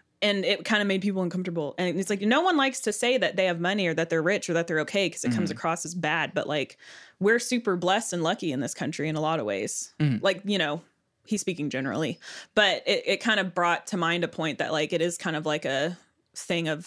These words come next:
Speaker 2: Mm-hmm.
Speaker 1: taboo or something to talk
Speaker 2: Sure.
Speaker 1: about your money at all in any
Speaker 2: Mm-hmm.
Speaker 1: case. And it's kind of like, and that, that always made me think about it and bring to mind. I mean, in a, in a way, he was also kind of, like, encouraging the tithe and stuff like that. But
Speaker 2: Mm-hmm.
Speaker 1: in general, I thought that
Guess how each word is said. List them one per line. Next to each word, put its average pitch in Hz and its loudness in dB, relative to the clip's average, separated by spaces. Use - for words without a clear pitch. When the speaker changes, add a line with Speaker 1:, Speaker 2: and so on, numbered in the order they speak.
Speaker 2:
Mm-hmm. 120 -2
Speaker 1:
taboo 160 0
or 147 0
something 147 -4
to - -6
talk 226 0
Speaker 2:
Sure. 226 -4
Speaker 1:
about 147 -2
your 170 0
money 165 0
at 135 0
all 160 2
in 151 -2
any 156 0
Speaker 2:
Mm-hmm. 196 4
Speaker 1:
case. - -4
And 175 0
it's - -4
kind 170 -2
of 156 -4
like, 143 -4
and 240 6
that, 233 4
that 247 6
always 196 4
made 165 0
me 156 -2
think 151 -2
about 151 0
it 127 -2
and 170 -2
bring 143 -2
to 147 -2
mind. 135 -4
I 165 4
mean, 190 0
in 190 2
a, 175 -2
in 202 2
a 190 4
way, 175 4
he 180 -2
was 170 0
also 160 -2
kind 160 -2
of, 156 -2
like, 151 -2
encouraging 160 -2
the 151 -2
tithe 151 -2
and 170 -2
stuff 196 -2
like 220 0
that. 226 0
But 151 0
Speaker 2:
Mm-hmm. 190 2
Speaker 1:
in 196 0
general, 175 2
I 196 2
thought 170 -2
that 151 0